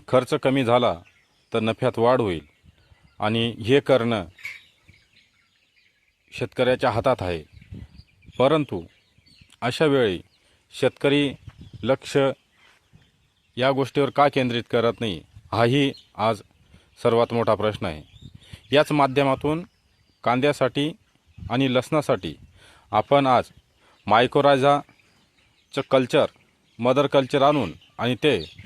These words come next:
मक्याच्या मुळांवर कसं मल्टिप्लाय करता येईल, ते वाढवता येईल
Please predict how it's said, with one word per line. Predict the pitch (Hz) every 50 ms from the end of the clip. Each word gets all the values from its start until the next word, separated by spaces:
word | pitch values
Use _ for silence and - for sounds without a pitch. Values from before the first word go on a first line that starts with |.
| - _ _ _ -
मक्याच्या | - 107 117 - - 147 143 - - 151 151 151 151 - _ _ _ _ _ _ _ _ _ _ _ _ _ -
मुळांवर | 127 127 135 147 147 156 156 147 127 92 - _ _ _ _ _ _ _ _ -
कसं | 127 - -
मल्टिप्लाय | 135 127 127 127 123 147 131 - 147 156 151
करता | - 135 120 - - 117
येईल, | 110 90 73 - _ _ _ _ _ _ _ _ -
ते | 143
वाढवता | 135 131 123 123 131 135 127 - 156 143
येईल | 127 101 82 73